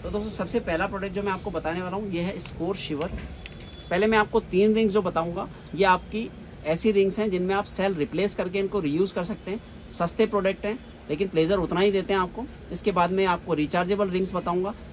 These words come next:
उसके बाद में आप recharge, rechargeable के साथ में extra, अ, जो features वाली ring है, वो भी दिखाऊँगा। काफ़ी सारी rings available हैं, थोड़ा fast में चलते हैं ताकि आप जान लेंगे कि कौन कौन से। ये score की shiver के नाम से सब जगह online platform पे भी मिलते हैं ये product,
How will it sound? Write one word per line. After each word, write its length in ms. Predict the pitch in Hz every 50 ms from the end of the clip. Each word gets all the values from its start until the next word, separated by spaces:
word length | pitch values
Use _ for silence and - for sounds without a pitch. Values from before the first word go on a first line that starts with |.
| - -
उसके 220 | - 175 - 208 196
बाद 200 | 175 175 180 180
में 100 | 202 202
आप 160 | 202 196 170
recharge, 360 | 160 160 160 190 185 185 175 165 - - 156
rechargeable 580 | 170 175 - 196 190 185 180 202 190 196 196
के 120 | 190 214 202
साथ 380 | - - 165 156 170 190 -
में 160 | 190 202 208
extra, 420 | 151 151 170 170 - - - 202 214
अ, 1000 | 202 - - 160 - - 160 156 156 151 147 147 147 - - - - - -
जो 100 | - 175
features 420 | 180 - 160 151 147 196 190 175 190
वाली 180 | 185 185 185
ring 160 | 175 175 175 196
है, 60 | 214
वो 140 | 185 160 156
भी 100 | 170 160
दिखाऊँगा। 420 | 143 - 139 135 139 143 - - - - - - - - - - - - - - - - - -
काफ़ी 200 | 160 170 196 196
सारी 200 | 202 196 185 180
rings 200 | 190 196 196 196
available 280 | 175 175 175 180 185 214
हैं, 80 | 240 240
थोड़ा 120 | 226 190
fast 360 | 185 - 156 156 165 170 - 196
में 60 | 185
चलते 240 | 175 170 160 156 -
हैं 320 | - - - - - - -
ताकि 180 | 151 147 -
आप 100 | 175 175
जान 220 | - 147 143 147 156
लेंगे 240 | 160 165 165 180 190
कि 120 | 214 196
कौन 220 | 180 - 151 151 151
कौन 140 | - 170 175
से। 100 | 175 160
ये 200 | 165 208 220 208 - - - - -
score 280 | 156 - - 202 220
की 120 | 214 247 233
shiver 320 | - - 190 185 208 214
के 80 | 208 226
नाम 180 | 202 196 202
से 180 | 202 - 247 269
सब 200 | - - 214 180
जगह 240 | 185 196 196 214 202
online 320 | 190 185 185 196 208 208
platform 340 | 196 196 190 - 208 208 208
पे 80 | 220 214
भी 80 | 226
मिलते 260 | 214 180 165 165 208
हैं 60 | 208 208
ये 80 | 202
product, 440 | 185 196 190 208 233 - - -